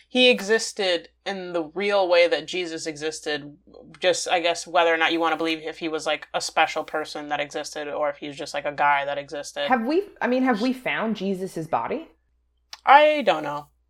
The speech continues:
Speaker 1: You already
Speaker 2: You
Speaker 1: know
Speaker 2: know
Speaker 1: I
Speaker 2: what I
Speaker 1: don't know
Speaker 2: mean,
Speaker 1: the
Speaker 2: though?
Speaker 1: answer to that.
Speaker 2: But
Speaker 1: But I'm, I'm
Speaker 2: so
Speaker 1: sure
Speaker 2: in the,
Speaker 1: maybe
Speaker 2: in
Speaker 1: parts
Speaker 2: the
Speaker 1: of it,
Speaker 2: exact same,
Speaker 1: some
Speaker 2: in
Speaker 1: of
Speaker 2: the
Speaker 1: it.
Speaker 2: exact same way that we believe that Jesus was a real human being that walked on earth, that, like,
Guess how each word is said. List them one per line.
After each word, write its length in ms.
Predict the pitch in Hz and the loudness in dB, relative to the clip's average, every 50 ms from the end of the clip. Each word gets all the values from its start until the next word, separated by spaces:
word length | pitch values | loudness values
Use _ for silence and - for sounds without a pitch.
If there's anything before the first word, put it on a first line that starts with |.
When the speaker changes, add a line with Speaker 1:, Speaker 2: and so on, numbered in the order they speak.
| _ - | _ -6
Speaker 1:
You 160 | 196 220 220 | 0 4 6
already 200 | 208 202 180 165 | 8 8 8 6
Speaker 2:
You 40 | 180 | 4
Speaker 1:
know 60 | 240 | 4
Speaker 2:
know 40 | 269 | 4
Speaker 1:
I 40 | 302 | 6
Speaker 2:
what 60 | 294 | 6
I 20 | 277 | 6
Speaker 1:
don't 100 | 247 233 | 4 4
know 100 | 240 254 | 2 2
Speaker 2:
mean, 0 | |
Speaker 1:
the 60 | 262 | 4
Speaker 2:
though? 60 | 294 | 4
Speaker 1:
answer 140 | 311 320 311 | 2 2 0
to 60 | 180 | -2
that. 240 | 185 190 208 233 - _ _ _ _ _ _ _ _ _ - | -2 -2 -4 -4 -8 _ _ _ _ _ _ _ _ _ 6
Speaker 2:
But 120 | - 196 | 8 10
Speaker 1:
But 100 | 254 262 | 10 10
I'm, 120 | 269 269 - - | 8 8 6 6
I'm 100 | 262 269 | 6 8
Speaker 2:
so 140 | 311 302 277 | 10 10 10
Speaker 1:
sure 180 | 277 330 349 | 10 10 8
Speaker 2:
in 120 | 320 302 294 | 6 6 4
the, 160 | 302 285 247 226 | 2 2 2 2
Speaker 1:
maybe 320 | 220 247 269 254 254 277 | 2 2 2 0 -2 0
Speaker 2:
in 160 | - 277 302 294 | 2 2 4 6
Speaker 1:
parts 220 | 285 254 285 277 | 6 6 6 6
Speaker 2:
the 60 | 269 | 6
Speaker 1:
of 60 | 226 | 6
it, 20 | 269 | 6
Speaker 2:
exact 380 | 277 220 202 208 254 - - | 8 8 8 8 6 4 -2
same, 200 | - 311 285 254 | -2 0 0 0
Speaker 1:
some 100 | 226 233 | 2 2
Speaker 2:
in 140 | 247 247 240 | 2 2 4
Speaker 1:
of 60 | 262 | 4
Speaker 2:
the 40 | 233 | 2
Speaker 1:
it. 60 | 226 | 2
Speaker 2:
exact 320 | 214 196 233 233 262 254 - | 2 4 4 4 4 2 0
same 240 | 294 262 254 247 226 | -2 0 2 2 4
way 160 | 220 220 214 | 4 2 2
that 280 | 202 196 - - 170 170 | 2 0 -2 -2 -4 -6
we 240 | 175 190 196 208 196 | -6 -4 -4 -4 -2
believe 640 | 175 196 185 175 165 160 156 156 156 151 143 - - - - _ _ _ _ | 0 0 0 0 0 0 0 0 -2 -2 -4 -8 -16 -20 -20 _ _ _ _
that 160 | - 170 165 | -2 -2 -2
Jesus 400 | 160 - 180 180 165 175 170 - | -2 -4 -6 -6 -6 -8 -8 -6
was 140 | 170 160 151 | -4 -4 -4
a 60 | 156 | -4
real 240 | 147 - 165 175 180 180 | -4 -2 0 0 0 0
human 320 | 180 185 175 165 160 160 | -2 -4 -2 -2 -2 -2
being 320 | 160 156 147 147 143 147 | -2 -2 -2 -2 -2 -4
that 160 | 143 120 - - | -4 -6 -2 4
walked 320 | 151 147 156 156 - - | 6 6 6 4 2 0
on 180 | 151 151 147 - | -2 -2 -2 -2
earth, 360 | - 135 143 135 127 135 - - - | -2 -2 0 0 -2 -4 -8 -10 -6
that, 220 | - 120 127 - - | -2 -2 0 0 2
like, 340 | 139 139 120 107 - - | 2 2 2 0 -2 -10